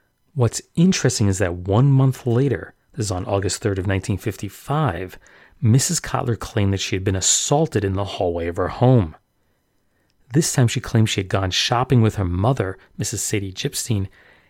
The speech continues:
and she had parked the car outside with her mother waiting inside the vehicle.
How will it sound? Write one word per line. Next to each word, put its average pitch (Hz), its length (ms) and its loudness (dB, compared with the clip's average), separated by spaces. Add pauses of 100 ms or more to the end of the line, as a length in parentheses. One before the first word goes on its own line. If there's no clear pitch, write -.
and 151 120 0
she 202 140 2
had 110 120 4
parked 110 260 -2
the 117 60 -6
car 104 240 0
outside 98 520 0
with 98 120 -4
her 104 80 0
mother 101 320 -2
waiting 98 380 -2
inside 90 460 -4
the 95 60 -10
vehicle. 101 600 -2